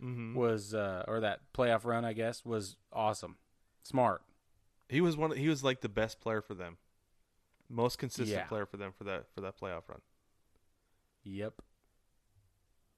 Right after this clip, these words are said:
Speaker 1: But I don't
Speaker 2: So,
Speaker 1: know.
Speaker 2: and
Speaker 1: It'll,
Speaker 2: it
Speaker 1: it's
Speaker 2: built
Speaker 1: gonna
Speaker 2: his
Speaker 1: be
Speaker 2: brand, and it was awesome. Yeah.
Speaker 1: Yep. It's gonna be a good year. It's gonna be exciting. a hundred sixty-two games this year, and with covid vaccines and everything improving, I am confident that we are gonna get to see a hundred sixty-two games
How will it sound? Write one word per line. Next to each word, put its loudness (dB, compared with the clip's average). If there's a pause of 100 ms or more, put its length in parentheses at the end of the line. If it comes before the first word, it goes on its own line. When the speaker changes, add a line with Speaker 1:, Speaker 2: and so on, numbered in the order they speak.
Speaker 1:
But -8 (500)
I -10
don't -2
Speaker 2:
So, 4
Speaker 1:
know. 4
Speaker 2:
and 0
Speaker 1:
It'll, 4
Speaker 2:
it 0
Speaker 1:
it's 0
Speaker 2:
built 6
Speaker 1:
gonna -2
Speaker 2:
his 2
Speaker 1:
be 0
Speaker 2:
brand, 6
and 0
it -8
was -20 (160)
awesome. -4 (140)
Yeah. -16 (480)
Speaker 1:
Yep. -4 (120)
It's -4
gonna 4
be 4
a 4
good 4
year. 4
It's -2
gonna -2
be 2
exciting. 0
a -4
hundred 2
sixty-two -2
games 0
this -6
year, -4 (500)
and 2
with 0
covid 2
vaccines 2
and 0
everything 0
improving, 2
I 2
am 2
confident 0
that -8
we -6
are -4
gonna -6
get -8
to -14
see -10
a -6
hundred -8
sixty-two -10
games -6